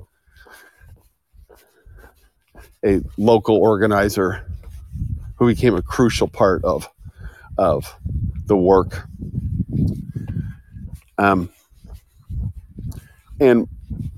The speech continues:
Bob Moses famously said that, uh,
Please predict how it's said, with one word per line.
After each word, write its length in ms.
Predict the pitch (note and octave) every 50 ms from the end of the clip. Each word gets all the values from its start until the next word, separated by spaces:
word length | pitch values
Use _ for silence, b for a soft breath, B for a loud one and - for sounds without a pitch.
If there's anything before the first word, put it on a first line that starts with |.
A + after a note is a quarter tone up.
| - - -
Bob 440 | - - - - - C#3 C#3+ C#3 B2+
Moses 420 | C3 C3 C3 B2+ A2 G#2 G2 -
famously 520 | - - A2+ A2 A2 A2+ G#2+ - - G2
said 360 | - - - G2 E2+ D#2 D#2 - - _ _ _ _ - - - - - - - - - - - - - - B B B B B B B B B B - - - - - - - - - _ - - - - _ _ - - _ - - - - - - - - -
that, 240 | - F#2+ F2 D#2+ E2
uh, 220 | D#2 D2 D2+ -